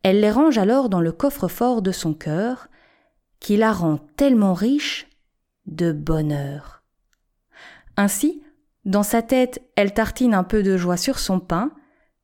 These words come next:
qu'elle a reçu de ce vieux monsieur croisé ce matin. Voilà pourquoi cette petite fille qui n'a pas beaucoup d'argent est en fait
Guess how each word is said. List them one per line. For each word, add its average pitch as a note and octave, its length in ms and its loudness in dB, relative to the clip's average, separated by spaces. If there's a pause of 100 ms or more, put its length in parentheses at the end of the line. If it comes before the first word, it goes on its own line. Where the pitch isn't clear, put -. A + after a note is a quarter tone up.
(180)
qu'elle C#4+ 160 4
a A#3+ 60 6
reçu A3 320 0
de G#3 80 2
ce G#3 160 -2
vieux G3 240 0
monsieur F#3+ 540 0
croisé E3 480 -2
ce - 180 -4
matin. E3 420 -4 (1080)
Voilà G#3 320 0
pourquoi C4 520 -2 (120)
cette - 260 -4
petite - 360 -4
fille C4 260 -2
qui - 160 -6
n'a D#3+ 140 0
pas B3+ 240 -4
beaucoup F#3+ 320 -4
d'argent E3+ 560 -4 (720)
est G#3 180 -2
en C#4+ 80 4
fait - 280 -4